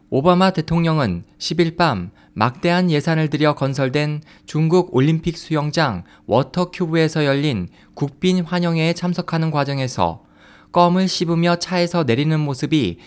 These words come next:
생중계됐습니다. 이러한 오바마 대통령의 상식을 벗어난 행동과 실수투성이의 씨씨티브이 생중계는 중국 네티즌들로부터 "오바마가 총리라면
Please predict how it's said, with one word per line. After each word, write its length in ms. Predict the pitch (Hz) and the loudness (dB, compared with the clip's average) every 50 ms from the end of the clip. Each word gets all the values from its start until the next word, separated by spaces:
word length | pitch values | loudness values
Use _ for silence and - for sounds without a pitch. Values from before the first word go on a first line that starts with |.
| - - | -20 -18
생중계됐습니다. 1160 | - - 175 175 165 170 170 160 165 151 156 135 - - 139 127 117 - 101 85 82 101 - _ _ _ _ _ _ _ _ _ _ _ _ _ _ _ _ _ - | -6 -4 -2 -2 0 0 0 0 2 2 0 -2 -2 -4 -4 -2 0 2 2 0 0 -4 -12 _ _ _ _ _ _ _ _ _ _ _ _ _ _ _ _ _ -6
이러한 400 | 143 147 180 180 185 196 202 190 | 0 2 4 4 4 4 2 0
오바마 400 | - 131 139 175 180 175 180 175 | 0 0 2 2 4 4 4 2
대통령의 720 | 160 160 160 - 170 175 170 165 165 180 170 127 95 87 - - - - _ | 2 0 -2 -2 -2 0 2 2 2 2 0 0 -2 -4 -8 -14 -20 -20 _
상식을 500 | - - 175 180 185 175 - 185 202 196 | -14 -6 -2 -2 -2 -2 -2 0 0 0
벗어난 500 | 196 - 139 131 - 175 165 165 165 160 | 0 2 0 0 2 0 2 2 2 2
행동과 600 | 156 156 160 156 151 139 135 131 151 151 151 151 151 - - - - - | 2 0 0 0 -2 -2 -2 0 0 0 0 -2 -6 -12 -20 -20 -20 -16
실수투성이의 1040 | - - 190 180 180 - 196 190 - 190 180 185 175 170 165 165 175 175 131 98 | -4 -2 -2 -2 0 -2 -4 -4 -2 -4 -2 0 0 2 2 2 2 2 2 0
씨씨티브이 760 | 95 - - 180 170 - 190 175 - 190 180 160 170 180 185 | -2 -4 -4 -4 -4 -4 -6 -6 -2 -2 0 0 2 2 2
생중계는 760 | 185 185 185 180 175 175 175 165 160 147 135 110 90 85 85 - - _ - - - - - _ | 2 0 -2 -2 0 -2 0 0 2 2 2 0 -2 -4 -6 -12 -18 _ -20 -20 -20 -20 -20 _
중국 480 | - - 160 170 170 170 185 175 185 - | -4 0 2 2 4 4 2 2 2 0
네티즌들로부터 1120 | 104 120 120 - 170 170 175 170 165 165 160 156 143 143 - - 170 143 110 90 87 - - - - - _ _ _ _ - | -2 -2 0 -2 -2 0 0 0 2 4 2 2 2 -2 -4 0 2 2 2 0 -2 -6 -16 -20 -20 -20 _ _ _ _ -2
"오바마가 520 | 123 135 143 180 175 175 180 175 190 196 | -2 4 4 4 4 4 2 2 0 -2
총리라면 800 | 190 - - 190 190 185 180 180 170 165 156 127 101 87 85 - | -2 -2 -4 -2 -2 0 0 0 0 0 0 0 -2 -2 -4 -10